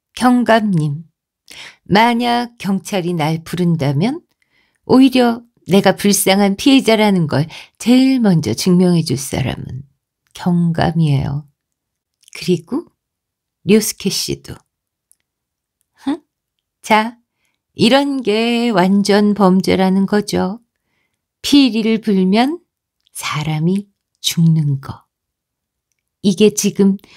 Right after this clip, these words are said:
세계에 있는 마법의 피리예요. 그 피리를 불면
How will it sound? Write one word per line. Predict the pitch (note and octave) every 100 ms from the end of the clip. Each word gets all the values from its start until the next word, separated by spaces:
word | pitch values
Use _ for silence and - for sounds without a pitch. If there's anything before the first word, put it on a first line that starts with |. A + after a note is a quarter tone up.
| - _ _ _ _ _
세계에 | - - A#3+ A#3 - G3+ F#3
있는 | F3+ D3 D3+ C#3 C3 B2+ - _
마법의 | D3 D3 D3 C#3+ C#3 C#3 -
피리예요. | - - A#3+ - F#3 C3 - - _ _ _ _ _ _ _ _ _ _ _ _
그 | - A#3+
피리를 | A#3 D4 A#3 A#3+ A#3+
불면 | A#3+ G#3+ G3+ F#3+ F#3 E3+